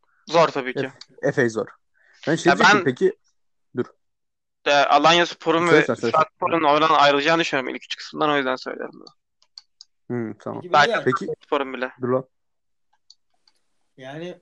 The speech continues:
Speaker 3: <clears throat> bu City ne olacak böyle?
Speaker 2: Oğlum dur, ilk önce şu fikstürleri konuşacağım ben.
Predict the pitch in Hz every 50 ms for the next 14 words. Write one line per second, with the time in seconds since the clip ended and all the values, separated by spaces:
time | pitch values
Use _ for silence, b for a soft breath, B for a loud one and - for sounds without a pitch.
0 | _ _ - 147 147 147 147 151 147 _ _ _ _ _ _ _ _ _ - 170
1 | 151 - - - - 190 185 202 208 226 220 196 190 175 165 151 160 156 151 156
2 | 185 - - _ _ _ _ _ _ _ _ _ _ _ _ _ _ _ _ _
3 | _ - 127 139 147 160 160 - - - 135 - - 165 156 165 160 - - 175
4 | 175 165 160 143 - - 202 - - - 135 156 - - 165 175 - - 127 117
5 | 110 110 107